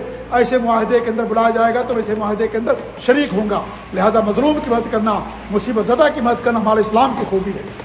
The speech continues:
ہمارے اسلام کی پہچان ہے یہ، اسلام کے محاسن میں سے ہے۔ لہذا ان محاسن کو باقی رکھیں اور دل کھول کر کے ہم سب ایسے لوگوں کی مدد کریں۔ اللہ تعالی ہم سب کو توفیق دے۔ قرآن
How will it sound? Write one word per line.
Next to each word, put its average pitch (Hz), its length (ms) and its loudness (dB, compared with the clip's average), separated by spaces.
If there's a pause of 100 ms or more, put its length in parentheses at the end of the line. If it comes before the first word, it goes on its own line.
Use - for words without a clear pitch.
(120)
ہمارے 208 160 2
اسلام 202 300 0
کی 247 120 -6
پہچان 262 420 2
ہے 247 160 -2
یہ، 185 60 -2 (300)
اسلام 214 340 0
کے 226 120 -2
محاسن 220 380 2
میں 254 220 0
سے - 80 2
ہے۔ 214 180 2 (220)
لہذا 220 280 4
ان 220 100 0
محاسن 214 400 0
کو 220 60 0
باقی 254 300 2
رکھیں 254 320 2 (260)
اور 220 140 4
دل 220 240 -2
کھول 226 200 6
کر 233 160 0
کے 269 60 0
ہم 196 220 2
سب 226 60 -2 (320)
ایسے 220 260 2
لوگوں 214 240 4
کی 208 180 -4
مدد 220 160 0
کریں۔ 208 180 2 (240)
اللہ 226 180 6 (100)
تعالی 208 140 0
ہم 196 180 -2
سب - 140 -2
کو 226 100 6
توفیق 226 380 2
دے۔ 240 120 8 (340)
قرآن 220 240 4